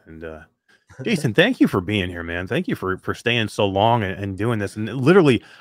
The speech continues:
Speaker 1: I, we could probably keep this going in, like, another two hours. I mean, we need to have you back
Speaker 2: <laughs>
Speaker 1: again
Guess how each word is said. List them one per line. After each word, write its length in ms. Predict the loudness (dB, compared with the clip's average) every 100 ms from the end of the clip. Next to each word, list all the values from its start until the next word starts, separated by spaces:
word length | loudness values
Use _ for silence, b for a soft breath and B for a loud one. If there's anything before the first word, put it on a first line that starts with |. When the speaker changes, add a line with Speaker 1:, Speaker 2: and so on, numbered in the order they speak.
| B
Speaker 1:
I, 120 | -14 -10 -2
we 220 | 2 2
could 240 | 2 -4
probably 460 | 0 2 2 0 -4
keep 240 | -4 -4
this 160 | -4 -4
going 260 | -2 0 -2
in, 80 |
like, 140 | -2 -4
another 180 | -4 -6
two 340 | 0 2 2
hours. 420 | 0 -2 -4 -4
I 60 | -6
mean, 160 | -4 -4
we 60 |
need 140 | -2 -4
to 60 |
have 180 | -6 -6
you 80 | -4
back 260 | -4 -4
Speaker 2:
<laughs> 0 |
Speaker 1:
again 380 | -4 -2 -2 -4